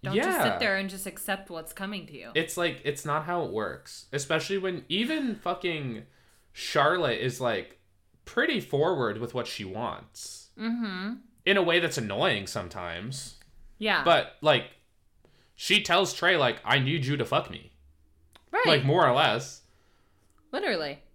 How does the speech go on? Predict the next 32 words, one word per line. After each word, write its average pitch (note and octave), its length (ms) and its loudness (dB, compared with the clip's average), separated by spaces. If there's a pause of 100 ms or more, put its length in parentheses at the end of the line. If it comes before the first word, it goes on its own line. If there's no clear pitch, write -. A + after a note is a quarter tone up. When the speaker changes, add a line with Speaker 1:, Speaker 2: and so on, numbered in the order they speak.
(260)
Speaker 1:
It's G3+ 160 -8
not A#3 200 0
that A3 140 0
hard. A3+ 280 2
It G#3 80 -2
might A3+ 200 4
be B3 100 2
an A3 80 2
uncomfortable G#3+ 520 -2
conversation. G#3+ 800 -2
Charlotte G3+ 400 -2
might F#3+ 160 -2
feel F#3 240 -2
weird F#3+ 260 0
about F3+ 280 2
it, F3 100 -4
but F3+ 100 2
at E3+ 120 -4
the F3+ 60 -6
same G3+ 240 -2
time, A3+ 360 2
she G3 160 -6
does G3+ 260 4
it G3 120 2
anyway G#3 420 2
because G#3 420 -2 (280)
she - 140 -8
wants B3+ 260 -2
the C4 100 -4
relationship A#3 680 -2
to A3 120 -2
improve, G3 600 -2